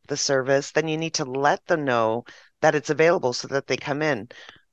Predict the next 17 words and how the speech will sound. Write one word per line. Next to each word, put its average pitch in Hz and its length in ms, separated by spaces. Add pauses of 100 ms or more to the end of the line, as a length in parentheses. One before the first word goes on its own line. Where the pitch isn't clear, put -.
(140)
One 196 480
example 156 560
of, 135 260
uh, 151 100
like, 156 140
Service - 300
Canada 160 560 (380)
in 151 160
their 151 140
three 170 260
hundred 160 260
and 147 100
forty-four 143 440
locations 139 680
has 156 260
implemented 131 800 (440)
our 139 420